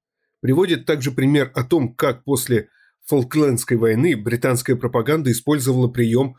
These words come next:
ложных номинаций для убеждения народа в том, что забастовки трудящихся — это война против нации, выставляя протестующих в качестве внутреннего врага и пятой колонны.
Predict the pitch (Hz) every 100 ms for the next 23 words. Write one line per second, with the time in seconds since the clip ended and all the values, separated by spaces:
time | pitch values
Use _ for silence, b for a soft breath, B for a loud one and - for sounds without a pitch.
0 | b 123 127 113 123 131 131 147 170 120
1 | - - - _ _ _ _ _ _ _
2 | _ - 117 127 117 120 117 131 113 107
3 | 113 110 104 - 160 170 - - 113 107
4 | b 117 110 117 - 139 - - 113 107
5 | 180 - 110 - 92 - _ _ - 113
6 | 117 104 101 104 110 123 123 117 147 127
7 | - - 85 _ _ 131 120 - 120 143
8 | 127 123 127 120 170 143 120 - - 135
9 | 127 127 - 120 113 135 127 120 113 110
10 | 107 113 123 165 117 - 110 139 120 170
11 | 202 110 90